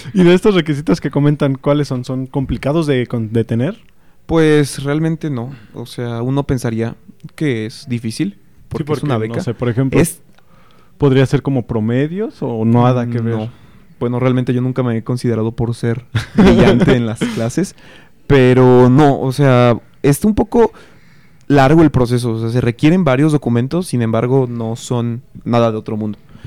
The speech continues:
Speaker 2: Como requerimientos, ahorita que Camila me corrija si, si se me pasa alguno, era comprobante de domicilio, identificación oficial, pasaporte,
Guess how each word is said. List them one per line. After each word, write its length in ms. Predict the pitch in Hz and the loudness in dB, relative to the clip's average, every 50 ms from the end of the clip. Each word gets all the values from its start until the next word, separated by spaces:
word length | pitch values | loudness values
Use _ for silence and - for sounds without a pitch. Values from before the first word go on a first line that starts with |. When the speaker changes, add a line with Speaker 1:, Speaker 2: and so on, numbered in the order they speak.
| - _ - _ - - | -20 _ -20 _ -16 -6
Speaker 2:
Como 360 | - 143 135 131 127 123 113 - | -4 -2 0 2 0 0 0 -2
requerimientos, 560 | 127 131 127 - 143 127 127 131 139 156 170 | -4 -4 -2 -2 -2 -2 0 -2 -2 0 0
ahorita 240 | 147 120 123 143 135 | 0 0 0 -2 -4
que 120 | - - | -4 -8
Camila 300 | - - 113 113 113 120 | -10 -6 -4 -2 -2 -2
me 140 | 123 123 120 | -2 -4 -4
corrija 460 | - - 113 110 - 110 - - 117 120 | -4 -4 -4 -4 -4 -6 -4 -6 -8 -6
si, 320 | - - 107 101 - - - | -6 -8 -8 -8 -8 -10 -10
si 140 | - - | -8 -6
se 80 | 117 120 | -4 -2
me 100 | 107 104 | -4 -4
pasa 220 | - 107 113 - | -4 -6 -4 -4
alguno, 320 | 120 113 117 127 160 196 - - - _ - - - _ - | -2 -2 0 -2 -2 -4 -6 -12 -20 _ -20 -20 -20 _ -8
era 520 | - 123 120 123 123 123 120 117 110 117 - - - _ - - | -4 -2 0 2 4 4 4 2 0 -2 -6 -18 -20 _ -14 -8
comprobante 340 | - 113 - 113 113 113 135 | -6 -4 -4 -4 -2 0 -2
de 20 | |
domicilio, 420 | 113 107 104 - 135 147 175 208 196 - _ _ - _ _ _ _ _ - - | -2 -2 -4 -4 -4 -2 -2 -4 -4 -10 _ _ -20 _ _ _ _ _ -10 -8
identificación 600 | 113 113 113 107 110 - - 107 - - 113 117 | -8 -8 -6 -8 -8 -8 -8 -8 -4 -4 -4 -4
oficial, 500 | 107 - 107 120 117 117 117 131 135 _ _ _ _ _ _ - _ _ _ _ | -4 -6 -6 -4 -2 -2 -2 -4 -8 _ _ _ _ _ _ -20 _ _ _ _
pasaporte, 840 | - 110 110 - - 113 - - 123 120 123 127 - - 165 165 | -4 -4 -4 -2 -6 -8 -4 0 0 0 0 0 -4 -6 -6 -6